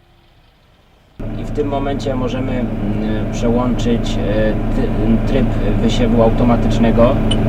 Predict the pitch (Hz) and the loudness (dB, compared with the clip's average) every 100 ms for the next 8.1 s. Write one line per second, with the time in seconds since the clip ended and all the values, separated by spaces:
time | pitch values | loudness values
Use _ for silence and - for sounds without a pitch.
0 | 110 110 107 110 107 107 110 110 110 - | 2 2 0 0 0 0 0 0 0 0
1 | - - - 123 123 123 123 117 120 117 | 0 0 2 2 4 4 4 4 4 2
2 | - 131 120 117 - 113 107 107 110 110 | 2 2 4 4 2 0 0 2 2 2
3 | 107 107 - - 110 - 143 127 110 - | 2 0 0 0 0 2 4 4 4 0
4 | - - - 254 254 254 247 - 240 226 | 0 2 2 2 2 0 0 0 0 0
5 | 208 107 110 110 110 107 107 110 101 110 | 0 -2 -2 -2 -2 -2 0 0 0 0
6 | 110 110 113 110 120 123 123 113 117 113 | 0 0 0 2 2 2 2 2 4 4
7 | 110 - 113 127 - 143 131 - - - | 2 2 2 2 0 0 0 2 0 0